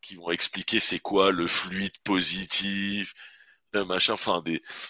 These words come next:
des trucs comme ça. Il va vraiment ramener sa patte en tant que coach et justifier son surnom. C'est parce que il est, il est, il était, quand on disait le coach, euh, zen,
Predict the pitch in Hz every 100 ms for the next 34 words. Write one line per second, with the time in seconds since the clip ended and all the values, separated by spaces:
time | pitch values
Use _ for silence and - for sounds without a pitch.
0 | - _ _ 98 - - 127 123 160 104
1 | 113 92 90 120 156 165 123 85 117 120
2 | 135 123 - 98 - 131 123 - - -
3 | _ _ _ _ _ - 98 - 98 87
4 | - 123 135 - - _ _ _ _ 104
5 | 113 - - _ 95 95 120 113 - 120
6 | - 135 - 120 - 123 131 123 98 _
7 | _ _ _ _ _ _ _ _ - 98
8 | 110 - 143 127 127 123 131 123 117 123
9 | 117 107 110 - 113 - - - 113 -
10 | 120 104 107 127 123 85 85 - 127 127
11 | - - 90 85 82 - 110 123